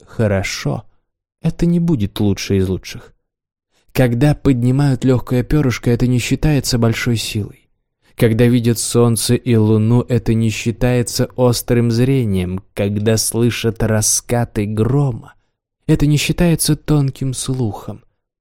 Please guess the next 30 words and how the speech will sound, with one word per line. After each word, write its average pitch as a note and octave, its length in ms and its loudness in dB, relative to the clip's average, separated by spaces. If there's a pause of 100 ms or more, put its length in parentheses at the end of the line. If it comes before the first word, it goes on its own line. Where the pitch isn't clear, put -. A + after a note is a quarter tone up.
(640)
Про A#2+ 120 4
кого C3 280 4
в A2+ 40 0
древности G#2+ 500 2
говорили, A2 420 2
что G#2+ 180 -2
он G#2 120 0
хорошо G#2+ 360 0
сражается, A2+ 680 0
тот C#3 240 -2
побеждал, C#3 580 2
когда G#2+ 320 0
было C3+ 200 2
легко C#3+ 420 0
победить. F#2 560 -6 (360)
Поэтому, D3 380 2
когда D3 260 2
хорошо D3+ 380 0
сражавшийся C#3 720 0
побеждал, B2+ 680 0
у B2+ 40 0
него G#2 240 2
не G#2+ 100 0
оказывалось A#2+ 680 -2
ни D3+ 200 2
славы C3 720 0
ума, A2 500 0 (580)
ни E3 180 4
подвигов D#3 760 0
мужества. A#2 760 -2